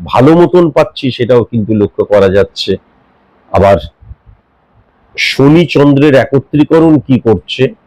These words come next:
শনি যেহেতু পজিটিভ হয়ে বসে রয়েছে, চন্দ্রকে উচ্চস্থ করছে, তাহলে মনের মধ্যে, দৃষ্টিভঙ্গির মধ্যে,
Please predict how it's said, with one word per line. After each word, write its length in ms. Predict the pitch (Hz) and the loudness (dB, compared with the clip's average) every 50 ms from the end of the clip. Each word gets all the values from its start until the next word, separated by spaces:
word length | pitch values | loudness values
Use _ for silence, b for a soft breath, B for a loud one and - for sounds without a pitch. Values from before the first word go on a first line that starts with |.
| _ _ _ _ _ _ | _ _ _ _ _ _
শনি 500 | - - - - 131 135 139 151 156 147 | -16 -8 -2 0 2 4 4 4 4 4
যেহেতু 380 | 120 135 135 135 110 - 127 - 117 | 2 2 2 2 0 0 -2 0 0
পজিটিভ 520 | 120 120 107 120 131 - 170 175 147 135 | 0 2 2 0 -2 0 0 -2 0 2
হয়ে 160 | 127 127 131 | 2 2 2
বসে 280 | 120 113 113 110 - 120 | 2 2 0 0 0 0
রয়েছে, 280 | 117 117 117 104 - 117 | 2 2 0 0 -2 -4
চন্দ্রকে 520 | - - 107 110 117 120 123 127 - - | -2 0 0 0 2 0 0 -2 0 0
উচ্চস্থ 480 | 131 120 - - - 160 147 - - 120 | -2 -2 0 0 0 0 0 0 -2 -4
করছে, 520 | 104 - 113 101 87 - - - 107 92 87 _ _ _ _ _ _ _ _ _ _ _ | -2 0 0 -2 -2 -4 -4 -2 -2 -2 -2 _ _ _ _ _ _ _ _ _ _ _
তাহলে 280 | - 110 110 120 120 120 | 0 2 2 4 4 4
মনের 440 | 113 117 120 123 131 143 151 151 | 4 4 4 4 4 4 4 4
মধ্যে, 320 | 151 151 147 131 110 101 123 | 4 2 2 2 0 -2 -2
দৃষ্টিভঙ্গির 840 | 107 95 123 117 110 - - 160 160 147 147 156 160 147 147 135 127 | 0 0 -2 -2 -4 -4 -4 -2 0 2 2 2 2 2 2 2 2
মধ্যে, 480 | 120 120 117 101 90 - 113 107 98 | 2 0 0 -2 -2 0 0 0 0